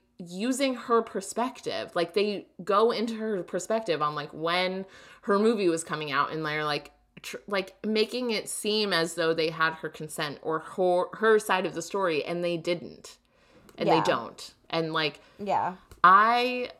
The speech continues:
Speaker 1: re-, really loved I, Tonya, and I thought I liked Craig Gillespie, and I really like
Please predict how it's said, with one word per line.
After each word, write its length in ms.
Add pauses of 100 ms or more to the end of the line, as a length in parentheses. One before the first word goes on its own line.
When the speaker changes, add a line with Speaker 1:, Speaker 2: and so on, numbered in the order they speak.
(120)
Speaker 1:
re-, 200
really 340
loved 220
I, 120
Tonya, 460
and 160
I 100
thought 300
I 100
liked 360
Craig 320
Gillespie, 560
and 120
I 40
really 420
like 500